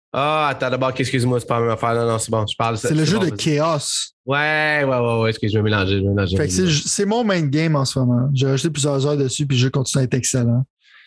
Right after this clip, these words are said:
Speaker 2: Euh, fait que pas grand-chose à dire là-dessus. Genre, c'est juste une continuité de ce que j'ai dit avant. Le jeu est très, très bon si t'es un fan de ce genre d'affaires-là. Ça continue à être complètement ridicule. Le combat system continue à être solide. Le graphique continue à être laid.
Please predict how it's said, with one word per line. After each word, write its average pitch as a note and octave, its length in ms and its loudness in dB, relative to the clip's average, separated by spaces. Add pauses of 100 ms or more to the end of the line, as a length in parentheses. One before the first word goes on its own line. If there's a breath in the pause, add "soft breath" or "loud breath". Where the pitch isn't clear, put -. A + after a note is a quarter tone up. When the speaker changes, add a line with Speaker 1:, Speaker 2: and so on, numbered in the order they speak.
(140)
Speaker 2:
Euh, B2+ 680 0
fait - 300 -4
que - 60 -20 (100)
pas E3 100 0
grand-chose D#3 320 0
à - 40 2
dire D#3 100 2
là-dessus. C#3+ 340 -2
Genre, C#3+ 160 2
c'est B2+ 140 0
juste C3 140 2
une C3 80 -2
continuité C#3 520 0
de - 100 -2
ce B2 60 0
que - 80 -2
j'ai A#2+ 120 4
dit B2 120 0
avant. B2 420 0 (680 soft breath)
Le B2+ 80 0
jeu B2+ 120 2
est C#3 40 0
très, C3+ 160 0
très B2 240 0
bon B2 240 2
si - 160 0
t'es C3 180 0
un B2 120 2
fan B2+ 360 2
de B2 80 2
ce B2+ 180 -2
genre B2 160 2
d'affaires-là. A#2+ 520 0 (420 loud breath)
Ça - 60 -4
continue D#3+ 320 0
à - 20 0
être C#3 100 -4
complètement C#3 380 2
ridicule. C3 640 0 (580 loud breath)
Le C3+ 60 -2
combat D3 240 0
system E3 220 0
continue D3+ 240 0
à - 20 2
être C#3 80 -2
solide. D3 360 0
Le - 800 -12
graphique D3+ 280 0
continue D3 240 0
à - 20 2
être B2+ 120 -4
laid. D3 180 2